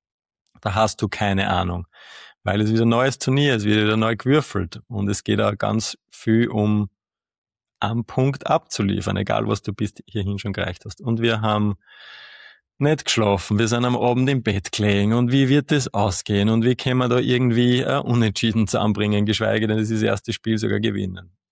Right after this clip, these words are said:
Und damals habe ich es nicht verstanden natürlich, aber jetzt, neunzehn Jahre später, mit all dem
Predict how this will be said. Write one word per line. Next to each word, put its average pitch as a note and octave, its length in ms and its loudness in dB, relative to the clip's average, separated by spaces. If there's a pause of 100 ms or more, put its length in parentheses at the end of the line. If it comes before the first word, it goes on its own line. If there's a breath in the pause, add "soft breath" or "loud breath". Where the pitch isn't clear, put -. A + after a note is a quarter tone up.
(1080 soft breath)
Und G2 160 -14
damals G#2+ 300 0
habe A2+ 180 2
ich A2 40 4
es G2+ 60 0
nicht B2 240 0
verstanden G2 580 -2
natürlich, F#2 600 -2
aber G2 140 -4
jetzt, G2 400 -4
neunzehn G#2 360 -2
Jahre G2 180 -2
später, A#2+ 640 -2
mit G2+ 140 -4
all G2+ 180 -4
dem G2 300 -4